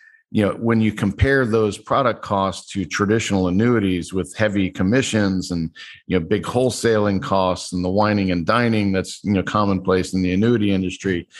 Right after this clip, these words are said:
you know, that's where our products are far, you know, less expensive,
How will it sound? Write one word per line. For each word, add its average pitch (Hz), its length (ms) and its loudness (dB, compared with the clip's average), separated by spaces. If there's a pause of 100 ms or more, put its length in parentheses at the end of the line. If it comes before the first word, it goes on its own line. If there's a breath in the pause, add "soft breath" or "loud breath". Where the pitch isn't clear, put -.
(220 loud breath)
you 104 100 2
know, 82 80 -2
that's 113 320 -2
where 110 180 4
our 95 140 0
products 98 500 -2
are 92 140 -2
far, 95 640 -2
you 113 100 2
know, 92 80 2
less 95 320 0
expensive, 87 800 -2